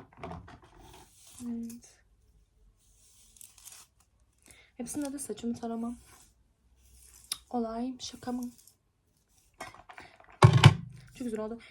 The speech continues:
Ya bunların kokusu çok güzel kalıyor ya. O beni mutlu ediyor oraya. Evet, şimdiki bir dakika. Ah, vücuduma sıçramış. <laughs> Şimdi şu Pantene'in şeyini kullanacağım da bunun şeyini açmamışım.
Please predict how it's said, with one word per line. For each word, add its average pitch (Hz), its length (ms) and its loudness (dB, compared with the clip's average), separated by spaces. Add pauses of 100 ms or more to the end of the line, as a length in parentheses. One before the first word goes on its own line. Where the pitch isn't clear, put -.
(100)
Ya 349 60 2
bunların 403 220 4
kokusu 247 340 -4
çok 269 200 -6
güzel 240 220 -2
kalıyor 247 320 -2
ya. 214 180 -6
O 233 120 -2
beni 220 180 -4
mutlu 220 400 -6
ediyor 214 240 -4
oraya. 214 340 -6 (1500)
Evet, 214 220 -6
şimdiki 233 480 -2
bir 226 80 -6
dakika. 226 340 -6 (520)
Ah, - 280 -6
vücuduma 214 340 -2
sıçramış. - 500 -10 (220)
<laughs> 220 80 -2 (460)
Şimdi 302 160 2
şu 311 100 0
Pantene'in 262 360 4
şeyini 240 320 0
kullanacağım 240 540 0
da 196 360 0
bunun 233 120 0
şeyini 214 300 -4
açmamışım. 208 760 -8